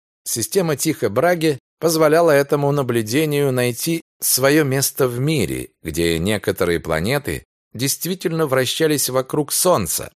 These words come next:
но Земля оставалась центральной и стационарной. Отдавая предпочтение Тихо Браге,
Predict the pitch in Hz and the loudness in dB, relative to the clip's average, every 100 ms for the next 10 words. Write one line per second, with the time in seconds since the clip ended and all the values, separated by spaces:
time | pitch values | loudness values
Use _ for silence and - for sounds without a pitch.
0 | _ - 135 117 131 143 185 175 - 120 | _ 0 2 2 0 2 0 0 -4 -4
1 | - - 98 143 151 131 - - 160 143 | -2 -2 0 0 0 -2 -4 -2 -2 -2
2 | 123 107 151 156 151 143 - 175 - - | -2 -2 0 -2 -4 -6 -12 -8 -8 -4
3 | 135 - 135 123 101 69 62 62 60 - | -4 0 -2 -2 -2 -4 -6 -10 -14 -16
4 | _ _ _ _ - 92 101 120 160 160 | _ _ _ _ -6 -2 0 2 4 2
5 | - 127 - 120 - - 151 143 123 - | 0 -4 -2 -2 0 0 -2 0 -2 -2
6 | 143 127 107 80 95 156 151 82 62 | -4 -2 -2 -2 2 2 2 -2 -4